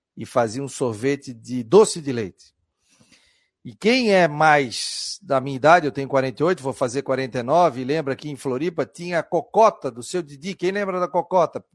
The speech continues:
Próximo ali, o Colégio Catarinense, que era show de bola. E tinha a sorveteria Satélite,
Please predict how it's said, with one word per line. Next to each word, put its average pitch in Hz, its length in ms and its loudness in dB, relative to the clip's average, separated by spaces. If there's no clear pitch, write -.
Próximo 156 340 -4
ali, 151 100 -6
o 156 60 -6
Colégio 151 340 -4
Catarinense, 143 800 -6
que - 80 -6
era 156 240 2
show 185 280 -4
de 175 100 -4
bola. 147 400 0
E 156 100 -8
tinha 208 360 -4
a - 20 -2
sorveteria 190 640 0
Satélite, 220 840 -2